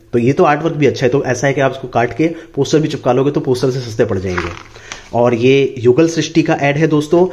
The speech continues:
उसके अलावा जो लास्ट part है काल सर्प, sorry, युगल सृष्टि, वो यहाँ आ जाता है। उसके बाद हमें pharaoh का ऐड देखने को मिलेगा, अम्बरीश का ऐड देखने मिलेगा,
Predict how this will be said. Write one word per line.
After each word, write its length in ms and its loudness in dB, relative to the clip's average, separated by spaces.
उसके 200 -2
अलावा 300 2
जो 100 2
लास्ट 440 0
part 240 0
है 240 -2
काल 180 0
सर्प, 320 -2
sorry, 180 2
युगल 300 2
सृष्टि, 340 -2
वो 260 0
यहाँ 240 0
आ 40 0
जाता 220 -4
है। 80 0
उसके 180 -2
बाद 180 2
हमें 160 0
pharaoh 340 2
का 300 -4
ऐड 180 -2
देखने 220 2
को 100 2
मिलेगा, 560 0
अम्बरीश 380 2
का 140 0
ऐड 100 -2
देखने 240 2
मिलेगा, 540 2